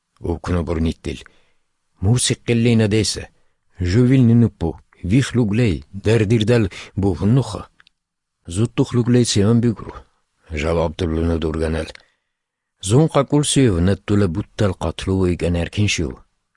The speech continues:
Амма ганал укумур гэннэн кабуч унубур. Исэни тибутта шал назара трилогун гэннэл укумур буллэй бикунур. Ганал ниттин турча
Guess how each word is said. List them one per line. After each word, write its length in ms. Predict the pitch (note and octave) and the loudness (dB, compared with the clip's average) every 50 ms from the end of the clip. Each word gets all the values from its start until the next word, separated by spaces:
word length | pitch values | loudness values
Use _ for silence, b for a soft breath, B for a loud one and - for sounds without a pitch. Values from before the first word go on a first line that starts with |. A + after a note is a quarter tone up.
| _ _ _ _ _ _ - | _ _ _ _ _ _ -10
Амма 440 | - F#2 F2+ F#2 F#2+ G2+ B2+ C#3+ D3 | -4 -2 0 2 2 4 4 4 4
ганал 360 | C3+ C#3+ C#3 C3+ C#3 C3+ B2+ B2+ B2 | 4 4 4 4 4 4 4 4 4
укумур 380 | A#2+ A2+ - B2+ B2 A#2+ A#2 A2+ | 2 2 2 2 2 2 2 2
гэннэн 480 | G2+ G#2 F#2 F#2 F#2+ G2 G2 F#2+ E2 - _ - | 0 0 0 2 2 2 2 0 -2 -4 _ -8
кабуч 400 | - D#2+ D2 E2+ F#2+ G#2 - F2+ | -6 -6 -4 -2 -4 -4 -2 -2
унубур. 380 | G#2+ G#2+ F#2+ C2+ B1 C2 - - - - _ _ _ _ _ _ _ _ _ _ _ _ _ _ - | -2 -2 -2 -4 -6 -12 -14 -16 -20 -20 _ _ _ _ _ _ _ _ _ _ _ _ _ _ -8
Исэни 480 | - G#2 - - D3 E3 F3 E3+ D#3+ | -4 -2 0 2 4 6 6 6 4
тибутта 440 | - - - C#3 B2+ C3 - - C3+ | 4 4 2 2 2 2 0 2 2
шал 240 | - - - C3 B2+ | 2 4 4 4 4
назара 400 | B2 A#2+ A2+ F2+ A2+ A2+ A2+ A2 | 6 4 4 4 2 2 2 0
трилогун 680 | - - A#2 G#2+ G2+ G#2 A#2 B2+ A#2+ B2 B2+ B2 G#2+ b b b b b b b b b b b | 0 2 2 2 4 4 4 4 4 4 4 2 2 b b b b b b b b b b b
гэннэл 460 | - E2+ G#2 B2 C3+ C#3 C#3+ D3 D3 C#3+ | -4 0 2 4 4 4 6 6 6 4
укумур 420 | B2+ G#2+ - - A#2+ C3 C3+ C3 | 4 2 2 2 2 2 2 2
буллэй 400 | A#2+ G#2+ F2+ F#2 G2+ G#2+ A#2+ A2+ | 0 0 2 2 2 2 2 0
бикунур. 540 | F#2+ - - - - - - - - - - _ _ _ _ _ _ _ _ _ _ _ _ _ | -2 -4 -10 -14 -16 -16 -14 -14 -16 -16 -16 _ _ _ _ _ _ _ _ _ _ _ _ _
Ганал 320 | - - D#2+ D#2 E2+ E2+ E2+ | -8 -6 -4 -2 0 0 0
ниттин 440 | E2+ E2+ E2 - - - E2+ E2 D#2+ | 0 0 -2 -4 -2 -2 -2 -2 -2
турча 420 | - G2+ A2+ - - - D#2 | -2 -4 -4 -4 -4 -4 -6